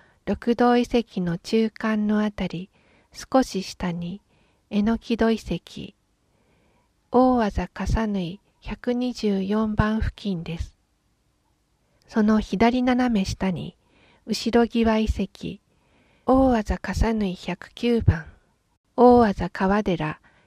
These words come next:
四百六十八番付近です。そこから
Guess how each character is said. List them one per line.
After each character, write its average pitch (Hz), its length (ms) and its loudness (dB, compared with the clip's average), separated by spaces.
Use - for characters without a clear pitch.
四 247 200 4
百 190 360 -4
六 185 260 -2
十 220 300 0
八 - 340 -4
番 214 280 6
付 - 120 2
近 180 300 -2
で 165 160 -8
す。 - 180 -10
そ - 160 -10
こ 240 160 4
か 233 160 0
ら 226 240 2